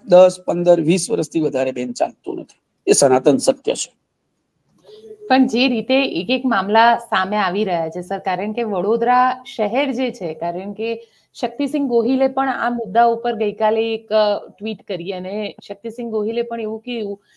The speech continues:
Speaker 2: કે વડોદરા એ જગ્યા છે કે જ્યાંથી પ્રધાનમંત્રી નરેન્દ્ર મોદી પહેલી વાર ચૂંટણી એટલે બે હજાર ને ચૌદમાં પ્રધાનમંત્રી માટેની ચૂંટણી લડ્યા. એ જ વડોદરા, એ જ ગુજરાતમાં આવવા માટે પ્રધાનમંત્રી પાસે હવે ટાઈમ નથી.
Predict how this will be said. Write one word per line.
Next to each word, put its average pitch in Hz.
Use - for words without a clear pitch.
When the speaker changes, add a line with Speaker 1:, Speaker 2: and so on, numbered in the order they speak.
Speaker 2:
કે 247
વડોદરા 226
એ 302
જગ્યા 233
છે 269
કે 311
જ્યાંથી 226
પ્રધાનમંત્રી 226
નરેન્દ્ર 226
મોદી 226
પહેલી 214
વાર 240
ચૂંટણી 214
એટલે 196
બે 202
હજાર 214
ને 220
ચૌદમાં 220
પ્રધાનમંત્રી 208
માટેની 208
ચૂંટણી 240
લડ્યા. 151
એ 262
જ 247
વડોદરા, 240
એ 254
જ 220
ગુજરાતમાં 262
આવવા 220
માટે 247
પ્રધાનમંત્રી 233
પાસે 233
હવે 208
ટાઈમ 202
નથી. 156